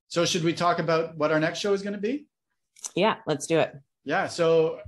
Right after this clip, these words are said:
Speaker 1: I, I'm really excited about this one. So I don't know, you know, we haven't really talked about it, but I, you know, I work out of a co-working space
Speaker 2: Mm-hmm.
Speaker 1: and there's so many small business owners who do as well. And,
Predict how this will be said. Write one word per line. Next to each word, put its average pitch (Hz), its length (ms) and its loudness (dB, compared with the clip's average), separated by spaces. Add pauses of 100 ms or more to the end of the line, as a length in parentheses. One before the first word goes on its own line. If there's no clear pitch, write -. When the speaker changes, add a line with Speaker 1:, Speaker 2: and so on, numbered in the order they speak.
(140)
Speaker 1:
I, 160 140 -2 (180)
I'm 226 80 2
really 214 200 2
excited 185 260 -2
about 175 200 -2
this 139 180 -10
one. 123 180 -4
So 139 300 0
I 151 120 2
don't 175 120 -2
know, 147 500 0 (360)
you 120 60 -8
know, 120 80 -4
we 120 100 -4
haven't 123 220 -2
really 123 180 -2
talked 165 260 -2
about 127 220 -2
it, 113 100 -6
but 123 240 -2
I, 131 180 -4
you 135 120 -6
know, 120 120 -2
I 120 120 0
work 123 260 -4
out 117 120 -2
of 110 100 -6
a 107 60 -6
co-working 127 580 -2
space 113 400 -6
Speaker 2:
Mm-hmm. 180 100 -4
Speaker 1:
and 110 180 -6 (340)
there's 120 200 -6
so 147 140 0
many 135 160 0
small 127 380 -2
business 123 320 -8
owners 117 360 -4
who 117 160 -4
do 113 280 -4
as 104 100 -4
well. 156 360 2
And, 117 280 -4